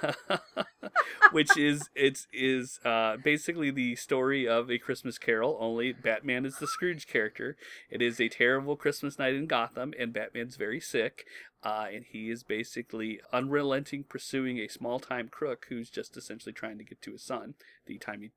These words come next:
Tiny Tim character. And, uh, Batman is, well, just being mean <laughs> and, or extreme, as Batman is due. And then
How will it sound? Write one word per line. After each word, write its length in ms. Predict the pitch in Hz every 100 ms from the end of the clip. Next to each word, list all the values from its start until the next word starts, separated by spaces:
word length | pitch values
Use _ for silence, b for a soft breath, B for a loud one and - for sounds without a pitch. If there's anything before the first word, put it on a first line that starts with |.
| -
Tiny 260 | 120 107 -
Tim 220 | 131 117
character. 500 | - - - - - B B B -
And, 520 | 107 104 107 104 - -
uh, 340 | 110 107 107 113
Batman 460 | 113 - 110 110
is, 460 | 107 110 113 - - - 113
well, 140 | 117
just 260 | 117 - -
being 360 | 110 113 110
mean 380 | 117 117 110 120 - B B -
<laughs> 400 | - - 151 -
and, 180 | - -
or 380 | 151 143 135 135 147
extreme, 560 | - - 285 185 180 -
as 140 | 151
Batman 460 | 151 139 156 156 160
is 220 | 156 160
due. 260 | 151 131 131
And 160 | 127 123
then 160 | -